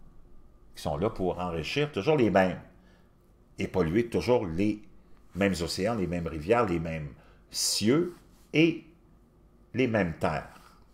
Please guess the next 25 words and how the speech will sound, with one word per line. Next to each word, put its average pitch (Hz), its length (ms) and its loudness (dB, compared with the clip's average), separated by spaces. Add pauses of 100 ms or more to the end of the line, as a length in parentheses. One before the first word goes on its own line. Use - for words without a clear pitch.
(920)
Donc, 147 220 4
il - 40 6
n'y 156 60 6
en 170 40 2
a 165 60 4
pas 185 120 4
beaucoup 165 320 2
de 73 280 -2 (380)
solutions 78 560 2 (1500)
qui 82 200 -2
restent - 640 0 (240)
disponibles. 76 640 0 (1080)
Espérons 107 460 10
que - 80 0
ce - 40 -6
n'est - 40 6
pas 101 80 12
la 92 100 12
première 90 640 6 (220)
cataclysme, 90 840 6
parce 78 200 -2
qu'on 80 160 0
pourrait 87 220 2
s'éviter 76 420 -2
ça, - 360 0